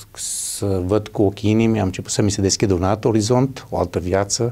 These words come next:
Am început să-L primesc pe Domnul Iisus Hristos treptat în inima mea și mulțumesc Domnului că astăzi a ocupat în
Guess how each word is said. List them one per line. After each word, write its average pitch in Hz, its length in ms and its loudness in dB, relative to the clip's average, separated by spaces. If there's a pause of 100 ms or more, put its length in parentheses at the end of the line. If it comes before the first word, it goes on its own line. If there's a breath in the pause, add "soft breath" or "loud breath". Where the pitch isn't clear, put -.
(260)
Am - 80 -4
început 98 320 -4
să-L 98 180 -2
primesc 92 360 -2
pe - 80 -4
Domnul 98 200 0
Iisus 98 240 -2
Hristos - 460 -2
treptat 107 680 -2
în 107 140 2
inima 107 220 4
mea 104 260 0 (840 loud breath)
și - 160 -8
mulțumesc 98 320 0
Domnului 104 260 4
că 101 100 0
astăzi 95 320 -2
a - 20 4
ocupat - 380 -2
în 92 300 -2